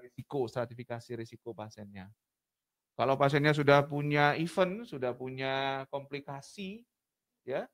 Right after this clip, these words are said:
walaupun dia masih prediabetes, tapi dia sudah punya komplikasi C A D, misalnya udah pernah kena infak,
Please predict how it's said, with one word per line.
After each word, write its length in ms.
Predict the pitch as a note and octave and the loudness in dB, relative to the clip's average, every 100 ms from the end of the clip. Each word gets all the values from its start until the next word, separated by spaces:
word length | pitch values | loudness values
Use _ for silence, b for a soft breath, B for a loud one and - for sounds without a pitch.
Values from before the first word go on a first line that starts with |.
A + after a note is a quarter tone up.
| _ | _
walaupun 320 | - A#2 A#2 | -8 -8 -8
dia 160 | C3 C#3 | -4 -4
masih 240 | C#3 C#3 | -4 -10
prediabetes, 640 | C#3 C3+ B2+ B2 B2+ C#3+ E3 | -8 -6 -2 -2 -4 -8 -8
tapi 320 | D3 F3+ F3 | -6 -6 -4
dia 160 | D#3 E3 | -4 -4
sudah 160 | C3+ | -6
punya 320 | C3 C#3 C#3 | -6 -8 -10
komplikasi 480 | C#3+ C#3 C#3+ C#3+ D3 | -10 -12 -8 -8 -8
C 80 | C#3+ | -4
A 120 | C#3+ C3 | -4 2
D, 240 | F3 F#3 | 2 2
misalnya 320 | D3 C3+ A2+ | 0 -4 -4
udah 40 | A2+ | -6
pernah 160 | B2+ B2 | -8 -10
kena 240 | B2+ A#2+ | -10 -12
infak, 320 | C3 C#3+ - | -8 -8 -8